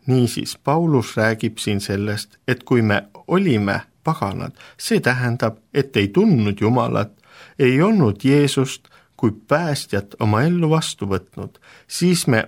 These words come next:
otsisime oma ellu lahendusi ebajumalatelt. Näiteks ennustamised, posimised, pendeldamised, kaardi panemised ja nii edasi.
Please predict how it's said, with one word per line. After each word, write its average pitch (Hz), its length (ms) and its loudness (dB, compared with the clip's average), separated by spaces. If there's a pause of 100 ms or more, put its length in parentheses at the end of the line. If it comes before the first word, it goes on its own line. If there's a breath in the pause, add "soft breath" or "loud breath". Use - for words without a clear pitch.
otsisime 101 840 0
oma 107 400 0
ellu 139 460 0
lahendusi 107 760 -4
ebajumalatelt. 110 1160 -4 (600)
Näiteks - 520 -6 (160)
ennustamised, 110 1200 -2 (300 soft breath)
posimised, 101 720 -2 (520 soft breath)
pendeldamised, 107 1200 0 (260 soft breath)
kaardi 120 440 -2
panemised 104 800 -2 (220)
ja 113 100 0
nii 135 160 4
edasi. 139 380 -2